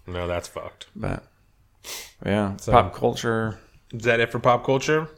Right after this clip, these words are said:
Speaker 2: Coachella's still going on.
Speaker 1: Coachella's still
Speaker 2: I fr-, I,
Speaker 1: happening.
Speaker 2: dude, I
Speaker 1: Beyonce last week.
Speaker 2: Yeah.
Speaker 1: Jordan would kill me if I didn't mention it.
Speaker 2: Yeah.
Speaker 1: Apparently it was a wicked performance.
Speaker 2: Wicked. And she's performing again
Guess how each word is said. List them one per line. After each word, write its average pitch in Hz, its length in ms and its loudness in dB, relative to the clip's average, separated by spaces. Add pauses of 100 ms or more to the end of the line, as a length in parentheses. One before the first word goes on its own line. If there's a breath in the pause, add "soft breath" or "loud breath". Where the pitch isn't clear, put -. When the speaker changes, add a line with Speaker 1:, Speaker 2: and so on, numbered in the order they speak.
(120)
Speaker 2:
Coachella's 143 500 8
still 143 180 8
going 127 280 8
on. 131 260 4 (220)
Speaker 1:
Coachella's 104 420 0
still 107 140 2
Speaker 2:
I 127 60 10
fr-, 135 180 4
I, 123 100 8
Speaker 1:
happening. 120 180 6
Speaker 2:
dude, 123 200 8
I 120 220 8 (160)
Speaker 1:
Beyonce 101 580 4
last 101 300 4
week. 104 320 0
Speaker 2:
Yeah. 127 380 4
Speaker 1:
Jordan 98 260 4
would 98 140 0
kill 101 160 0
me 98 80 0
if 95 120 -4
I 98 60 4
didn't 92 200 -2
mention 95 300 -4
it. 95 220 -4 (300)
Speaker 2:
Yeah. 107 240 -4
Speaker 1:
Apparently 98 300 2
it 95 40 0
was 92 160 0
a 95 60 -2
wicked 90 340 -2
performance. 92 720 -8 (100)
Speaker 2:
Wicked. 110 680 4
And - 140 -6
she's 151 200 2
performing 120 540 2 (100)
again 117 840 0